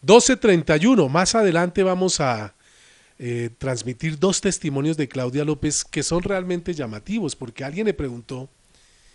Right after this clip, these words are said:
qué se siente inaugurar una obra que ella en algún momento demandó o participó en una demanda, se opuso.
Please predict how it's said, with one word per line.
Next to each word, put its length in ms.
qué 140
se 140
siente 400
inaugurar 420
una 220
obra 260
que 160
ella 160
en 80
algún 220
momento 560
demandó 600
o 100
participó 540
en 60
una 160
demanda, 460
se 180
opuso. 500